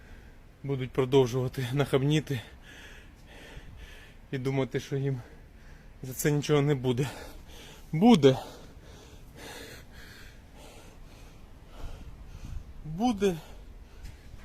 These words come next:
І навіть дуже буде. Вони навіть не замислюються, що їм буде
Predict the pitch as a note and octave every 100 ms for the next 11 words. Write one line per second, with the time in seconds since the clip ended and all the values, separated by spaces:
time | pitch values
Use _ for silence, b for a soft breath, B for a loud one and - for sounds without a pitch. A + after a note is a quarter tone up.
0 | - E3+ F3 D#3+ B B B - - -
1 | - - - D#3 E3+ E3+ C#3+ E3+ D#3+ C3
2 | A#2+ B2+ A#2+ C#3+ A#2+ B B B B B
3 | B B - - B B B B - B
4 | B B B - - B B B B B
5 | B B B B - D3 D3+ E3+ F3 E3+
6 | - F3+ E3 F3 D#3+ - C#3+ C3 D3 C#3+
7 | G#3 G3 E3 D#3 D3